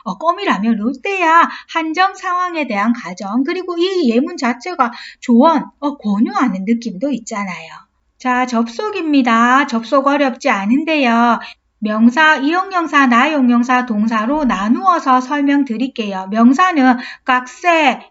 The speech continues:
각세 나라. 아, 바로 뒤에 나라가 오구나. 학생이라면. 오이시, 맛있다라는 이용명사 뒤에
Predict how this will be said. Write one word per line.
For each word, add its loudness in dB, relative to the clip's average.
각세 -2
나라. 4
아, -6
바로 -6
뒤에 0
나라가 -2
오구나. 0
학생이라면. -2
오이시, 0
맛있다라는 2
이용명사 2
뒤에 -2